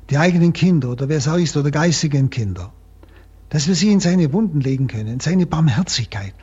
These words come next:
Und wir dürfen wissen, dass wir stellvertretend für sie vor Gott eintreten können.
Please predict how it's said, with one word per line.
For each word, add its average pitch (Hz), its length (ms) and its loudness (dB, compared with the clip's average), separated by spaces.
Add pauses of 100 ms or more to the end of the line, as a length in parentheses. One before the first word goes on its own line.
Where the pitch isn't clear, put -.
(360)
Und 131 100 -2
wir 165 60 2
dürfen 170 300 2
wissen, 180 260 0
dass 160 160 -2
wir 170 120 0
stellvertretend 196 880 -2
für 175 120 0
sie 202 260 -2
vor 180 140 -4
Gott 185 300 -4
eintreten 117 500 -2
können. 98 380 -8